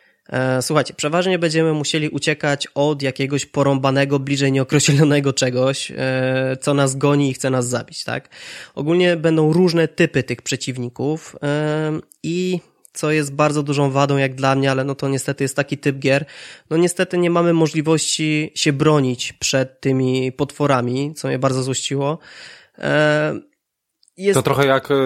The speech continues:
Speaker 2: Tomku, to trochę jak w Outlaście chyba, nie?
Speaker 1: Dokładnie, dokładnie. No, ja nie lubię czegoś takiego. No, jedyną obroną, jaką mamy, to jest ucieczka i ukrycie się.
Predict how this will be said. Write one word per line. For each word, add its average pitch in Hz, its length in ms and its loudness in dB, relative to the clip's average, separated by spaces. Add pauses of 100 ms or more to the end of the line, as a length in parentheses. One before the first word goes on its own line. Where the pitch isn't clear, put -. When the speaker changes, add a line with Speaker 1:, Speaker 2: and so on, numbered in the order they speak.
Speaker 2:
Tomku, 143 260 0
to 127 100 -4
trochę 131 180 -2
jak 127 200 2
w 113 80 -2
Outlaście 123 580 0
chyba, 90 160 -6
nie? 147 240 -8
Speaker 1:
Dokładnie, 160 500 -2
dokładnie. 165 380 0
No, 196 100 -4
ja 208 180 -6
nie 214 120 0
lubię 170 240 2
czegoś 143 260 -4
takiego. 151 360 -6
No, 151 160 -4
jedyną 170 420 0
obroną, 160 380 2
jaką 151 220 0
mamy, 143 280 0
to 147 100 -4
jest 135 140 -4
ucieczka 139 500 -4
i 135 100 -4
ukrycie 135 380 -2
się. - 160 -12